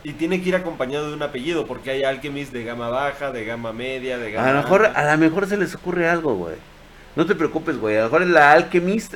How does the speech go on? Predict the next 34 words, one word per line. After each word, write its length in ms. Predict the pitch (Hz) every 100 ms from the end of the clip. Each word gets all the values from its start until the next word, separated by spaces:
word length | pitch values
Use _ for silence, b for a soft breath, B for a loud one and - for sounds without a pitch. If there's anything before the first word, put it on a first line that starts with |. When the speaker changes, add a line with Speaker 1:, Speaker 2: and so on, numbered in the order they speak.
| -
Speaker 2:
este, 1200 | 123 107 - - 104 98 92 92 90 87 90 90
nueve 280 | 104 110 120
mil, 280 | 135 147 135
güey. 160 | 101 90 - - - - - - - - -
¿Sí? 120 | 101
Speaker 1:
Ya 180 | 127 131
se 100 | -
Speaker 2:
La 100 | 131
Speaker 1:
me 0 |
hace, 140 | 160
Speaker 2:
Alchemist, 420 | 165 180 185 202 -
Speaker 1:
es 40 |
más, 80 | -
Speaker 2:
ocho 260 | 135 - 135
mil. 340 | 151 147 139
Speaker 1:
ni, 80 | 143
ni 60 | 139
rima, 480 | 135 160 180 139
güey, 240 | 120 113 117
ni 160 | 127
es 100 | 143
fácil 340 | - 147 147 143
de 160 | 113
decir. 300 | 101 - 135 123 -
Speaker 2:
Ah, 180 | 95 92
bueno, 280 | 92 92 80 78
güey, 120 | 82
puta 500 | 82 90 95 90 87
madre, 440 | 85 87 92 90
güey. 140 | 85 95
Bueno, 220 | 135 151
a 100 | 156 165
ver, 160 | 202
Intel, 540 | 185 - 214 214 185